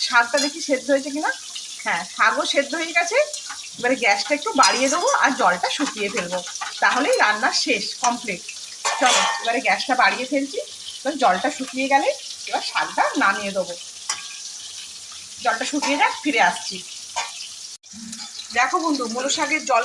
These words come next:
কিন্তু একদম শুকিয়ে গেছে। চলো, এবারে এটাকে পরিবেশন করে ফেলবি, অর্থাৎ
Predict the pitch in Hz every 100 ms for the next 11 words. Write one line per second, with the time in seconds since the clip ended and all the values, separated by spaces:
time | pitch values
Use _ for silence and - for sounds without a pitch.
0 | - 285 330 247 226 294 294 277 - 285
1 | 294 302 392 554 - - - - 285 254
2 | 220 - - 240 254 523 233 226 427 605
3 | - - - - - - 269 262 233 269
4 | 202 190 196 196 202 - - - - 539